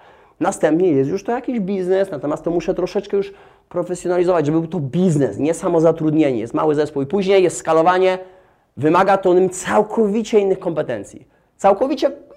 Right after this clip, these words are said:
innych kompetencji niż tutaj. Oczywiście ta wiara i ta, ta, s-, y, ta konsekwencja w działaniu, on się li-, liczy zawsze. Natomiast jak już się dochodzi do tego poziomu, to już jest naturalne. To nie są już jakby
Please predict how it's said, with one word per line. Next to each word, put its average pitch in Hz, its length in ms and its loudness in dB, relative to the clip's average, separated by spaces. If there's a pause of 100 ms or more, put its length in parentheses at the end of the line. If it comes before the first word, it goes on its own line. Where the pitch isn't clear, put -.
(140)
innych 240 220 -2
kompetencji 196 520 -2
niż 160 100 -8
tutaj. 123 220 -4
Oczywiście 381 580 2 (420)
ta 165 140 2
wiara 156 500 4
i 151 60 0
ta, 156 280 -2
ta, 156 200 2
s-, 156 140 -4
y, 156 840 -6
ta - 80 -14
konsekwencja 175 640 0
w 160 40 0
działaniu, 156 380 2
on 359 80 -4
się - 260 -2
li-, 233 180 2 (400)
liczy 202 520 0
zawsze. 160 420 0
Natomiast 285 320 -4
jak 226 100 -2
już 208 80 -6
się 226 100 -6
dochodzi 226 260 2
do 220 60 -4
tego 214 160 0
poziomu, 208 320 0
to 202 140 -2
już 208 100 -2
jest 190 120 0
naturalne. 190 520 2
To 143 100 -8
nie 180 160 0
są 185 160 0
już 165 80 2
jakby 175 300 0